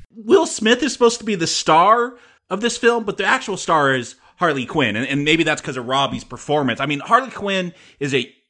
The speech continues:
huge character now. She almost does feel like the Deadpool of the D C universe. She's got two or three titles in the comics. She's just that wacky character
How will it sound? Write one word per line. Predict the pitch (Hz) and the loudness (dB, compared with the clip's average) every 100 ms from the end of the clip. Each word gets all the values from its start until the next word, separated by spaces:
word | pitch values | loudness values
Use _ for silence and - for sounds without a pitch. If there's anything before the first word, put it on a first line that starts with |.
| - | -12
huge | - 226 262 - | -2 2 2 2
character | - 131 117 127 | 2 4 4 0
now. | 113 113 131 | 0 4 4
She | 247 | 4
almost | 302 302 - | 2 0 0
does | 214 208 | 0 0
feel | 208 | 0
like | 196 175 | 0 0
the | 127 | -2
Deadpool | 117 139 160 180 170 | 0 0 0 -4 -4
of | |
the | 120 | -4
D | 113 135 | -6 -8
C | 135 135 | -6 -8
universe. | 139 156 160 160 165 170 - - | -6 -2 -2 0 0 -2 -10 -10
She's | - 147 | -8 -4
got | 151 170 190 - _ - | 2 4 4 0 _ -10
two | 233 | -2
or | 185 | -2
three | - 165 | -2 -6
titles | 147 - 143 160 175 160 | -6 0 2 2 0 -4
in | 123 | -8
the | |
comics. | 107 165 190 185 180 175 - - - | -6 2 4 4 2 0 -6 -20 -10
She's | - 220 | -6 -4
just | 269 - | -2 0
that | 208 139 | 0 2
wacky | 175 190 202 180 | 2 2 0 -6
character | 165 180 208 202 151 123 | -4 -2 -2 -4 -4 -6